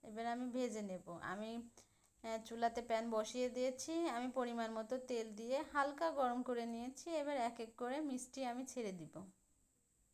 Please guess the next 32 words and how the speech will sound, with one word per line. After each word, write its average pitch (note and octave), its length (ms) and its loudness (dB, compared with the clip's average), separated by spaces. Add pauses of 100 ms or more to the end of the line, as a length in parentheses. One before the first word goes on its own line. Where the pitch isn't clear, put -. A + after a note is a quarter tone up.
(1200)
সবগুলো A#3 460 -4
দিয়ে A#3 240 -4
দিয়েছি। A#3+ 460 -4 (160)
এবার B3 240 0
আমি C4+ 220 0 (1160)
লাল G#3+ 200 2
লাল A3+ 240 2
হওয়া A#3 240 2
পর্যন্ত A3+ 560 -2
ভেজে A#3 320 0
নেব। F#3+ 240 -2 (640)
এই G#3+ 140 0
অবস্থায় B3 440 2
চুলার B3 460 4
হিম-, A3+ 440 -6 (140)
হিটটা A#3 420 -4
আমি B3+ 200 -2
একদম B3+ 420 0
লো B3 200 2
হিটে C4 260 0
রেখেছি। C4 480 -4 (540)
লো A#3 200 2
হিটে C4 300 2
মিষ্টিগুলো B3 540 -2
ভাজতে A#3 380 0
হবে, G#3 220 2
নাই A3 200 -2
কালার A3+ 380 2
চলে C4+ 280 2
আসবে, C#4 340 2
মিচ-, B3+ 400 -4
ভেতরে A#3+ 420 -2